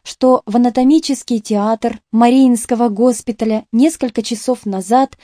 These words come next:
свезли молодую утопленницу, тело которой было извлечено,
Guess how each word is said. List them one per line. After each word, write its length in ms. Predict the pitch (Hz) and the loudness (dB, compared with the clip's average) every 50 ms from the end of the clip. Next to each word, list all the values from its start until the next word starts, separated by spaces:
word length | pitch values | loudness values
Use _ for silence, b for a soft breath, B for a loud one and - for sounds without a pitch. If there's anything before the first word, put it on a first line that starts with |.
| B B B B | B B B B
свезли 520 | - - - 233 247 214 220 254 311 339 | -16 -8 -4 -4 -4 -2 0 2 2 2
молодую 500 | 320 302 285 277 240 233 294 311 311 - - | 4 2 2 0 0 0 0 0 -2 -2 -4
утопленницу, 920 | - 311 - - 311 294 262 208 214 208 202 190 185 180 - - 180 b b b b b b | -6 -6 -4 -2 0 0 0 0 0 -2 -2 -2 -4 -6 -10 -12 -14 b b b b b b
тело 280 | - 247 233 220 214 208 | 0 0 2 0 0 -4
которой 480 | - 202 - - 269 302 302 269 226 | -6 -6 -4 -2 0 0 2 0 0
было 280 | 202 190 233 240 247 - - - | 0 0 0 0 0 -2 -4 -6
извлечено, 800 | 226 208 208 196 196 196 - - 202 190 190 220 269 277 220 | -6 -4 -4 -4 -4 -6 -6 -6 -8 -4 -2 -2 -2 -2 -2